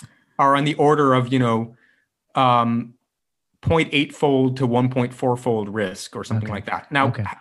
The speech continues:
Speaker 1: how, how will they combine with other factors and each other over time? That's another open question. And how will they influence the vaccine response and response to different strains of the virus? Like, those are all open questions.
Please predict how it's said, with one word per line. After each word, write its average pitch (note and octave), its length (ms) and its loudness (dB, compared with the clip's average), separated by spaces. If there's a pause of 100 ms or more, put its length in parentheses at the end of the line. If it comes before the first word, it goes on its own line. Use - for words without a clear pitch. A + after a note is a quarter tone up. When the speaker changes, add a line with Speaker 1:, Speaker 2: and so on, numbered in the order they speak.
Speaker 1:
how, - 300 -4
how F3 200 2
will G3+ 120 2
they F3+ 140 -2
combine D#3 680 -2
with C3+ 140 -2
other C3 180 -2
factors C#3+ 480 -2
and C3 100 -2
each A#2 200 -4
other A3 260 -4
over G3+ 180 -2
time? G#3+ 480 -4 (380)
That's C#3+ 220 0
another E3+ 320 2
open - 260 -2
question. - 460 -12
And B2+ 100 -6
how C#3+ 160 0
will C#3+ 80 -2
they C#3+ 140 -2
influence C#3 640 -6
the C3+ 180 -8
vaccine C3 440 -2
response A2 560 -4
and B2+ 100 -8
response A#2 460 -6
to A#2 360 -4 (520)
different C3 600 -2
strains C3+ 440 0
of C3+ 100 -2
the C3 80 0
virus? B2+ 600 -4
Like, B2+ 180 -6
those F3+ 260 2
are E3 100 -4
all D3+ 400 0
open C#3+ 260 -4
questions. G#3 580 -6